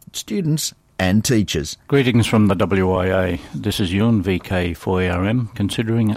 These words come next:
Speaker 2: looking out for your mates in many direct and indirect ways. Operating our equipment in a comfortable shack at home,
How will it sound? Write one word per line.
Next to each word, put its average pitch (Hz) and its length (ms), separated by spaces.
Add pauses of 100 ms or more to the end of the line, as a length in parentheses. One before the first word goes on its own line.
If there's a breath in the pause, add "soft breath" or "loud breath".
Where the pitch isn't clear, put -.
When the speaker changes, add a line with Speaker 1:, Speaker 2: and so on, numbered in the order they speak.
Speaker 2:
looking 117 360
out 95 180
for - 80
your 87 100
mates 87 460 (300 soft breath)
in 98 160
many 95 240
direct 95 420
and 82 80
indirect 87 480
ways. 87 420 (840 soft breath)
Operating 110 500
our 101 160
equipment 120 480 (100)
in 92 140
a 90 100
comfortable 101 520
shack 107 260
at 104 100
home, 107 360